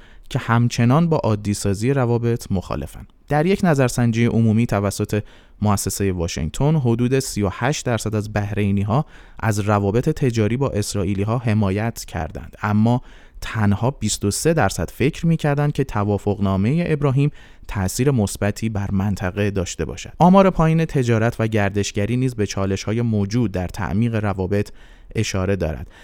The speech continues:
در هفت ماه اول سال دو هزار و بیست و سه، تجارت بین اسرائیل و بحرین تنها به هشت ممیز سه دهم میلیون دلار رسید. گرچه این رقم در مقایسه با سال دو هزار و بیست و دو افزایش پیدا کرده، اما این ارقام هنوز هم ناچیزه.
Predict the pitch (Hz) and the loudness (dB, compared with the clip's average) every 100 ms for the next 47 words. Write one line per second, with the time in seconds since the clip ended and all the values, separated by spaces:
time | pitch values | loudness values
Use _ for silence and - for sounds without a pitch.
0 | - - 98 - 98 - - 104 117 120 | -8 -4 -2 0 -2 -2 -2 2 2 2
1 | 120 123 107 101 113 131 - 135 127 107 | 0 0 -2 0 0 0 0 0 0 0
2 | 101 90 90 - 82 127 151 151 123 107 | -2 -2 -4 -4 -4 0 0 0 -2 0
3 | 104 101 - 107 104 101 101 - 87 85 | 0 0 -2 0 0 0 -2 -4 -4 -2
4 | 117 147 131 120 110 120 117 98 98 113 | -2 0 0 0 0 -2 -2 -2 -2 -4
5 | 123 98 - 127 - 127 123 110 107 110 | -4 -6 -4 -6 -4 -2 0 0 0 0
6 | 117 - - 175 160 110 104 104 101 101 | -2 -2 -2 0 0 0 2 2 2 2
7 | 101 101 98 101 98 98 90 71 - - | 0 0 0 0 0 -2 -4 -8 -10 -2
8 | 147 147 185 165 135 107 107 107 101 95 | 0 0 0 0 0 0 0 2 0 0
9 | 98 98 101 92 - 98 135 139 123 117 | 0 -2 -2 -2 -2 -2 0 0 0 -2
10 | 110 - 95 113 131 98 104 - 92 - | -4 -4 -2 -2 -2 -4 -4 -2 -4 -2
11 | 101 95 - 92 98 113 113 - 135 156 | -2 -2 -4 -4 -2 0 0 2 0 0
12 | 143 143 147 147 - - - - - 104 | -2 -2 0 -2 -4 -14 -20 -10 -2 2
13 | 110 127 120 117 120 120 113 87 73 - | 4 2 0 0 2 2 2 0 -4 -8
14 | 76 | -10